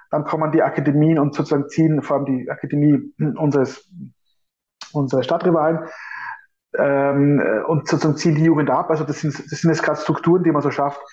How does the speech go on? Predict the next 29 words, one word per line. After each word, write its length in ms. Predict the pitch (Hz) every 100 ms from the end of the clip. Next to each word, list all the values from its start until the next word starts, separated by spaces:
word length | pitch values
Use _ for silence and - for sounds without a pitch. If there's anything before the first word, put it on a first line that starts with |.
| - - -
Es 80 |
wurde 140 | 143 135
ein 120 | 127
Frauenteam 540 | 151 139 196 - 196
geschaffen, 720 | 190 185 160 165 - 160 160 _ _ _ _ -
das 180 | 135
jetzt 140 | 156 -
sozusagen 320 | 151 151 147
als, 200 | 139 - _ _ _ _ -
mit 320 | 185 165 190
überwiegend 480 | 180 175 165 - 151
eigenen 280 | 165 160
Spielern 680 | 143 - 175 202 202 196 - _ _ _ _ - -
jetzt 240 | - 151 160
in 100 | 151
der, 300 | 139 131 -
in 100 | 147
der 80 |
Landesliga 520 | 135 165 202 180 175 160
sozusagen 440 | 160 156 151 147
an 100 | 190
der 80 | 143
Spitze 300 | - 165 180
steht 240 | 160 151
und 160 | 143 - _
sozusagen 560 | - - 151 151 135 135
anklopft 480 | - 156 - 165 135
an 100 | 139
die, 260 | 135 123